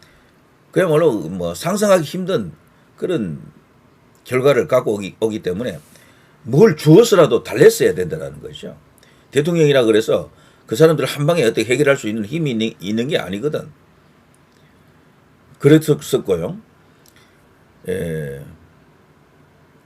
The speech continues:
그러니까 김무성도 자기 복을 지가 찬 거지. 그 당시에 적당히 박근혜 대통령을 이렇게 보좌하면서요, 이미지 관리 적-, 적당히 했으면 그 사람이 대통령이 됐을지도 몰라요, 김무성이. 지지율 일 위를 한때 달렸잖아.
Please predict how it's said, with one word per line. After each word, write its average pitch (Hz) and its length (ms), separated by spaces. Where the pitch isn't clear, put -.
그러니까 143 260
김무성도 202 460
자기 156 260
복을 165 240
지가 160 240
찬 151 260
거지. 156 340
그 120 120
당시에 160 380
적당히 131 400
박근혜 143 280
대통령을 127 760
이렇게 95 300
보좌하면서요, 117 880
이미지 143 280
관리 120 260
적-, 107 260
적당히 135 360
했으면 123 300
그 110 80
사람이 185 280
대통령이 151 360
됐을지도 107 460
몰라요, 80 420
김무성이. 76 520
지지율 170 400
일 185 120
위를 147 320
한때 151 260
달렸잖아. 135 540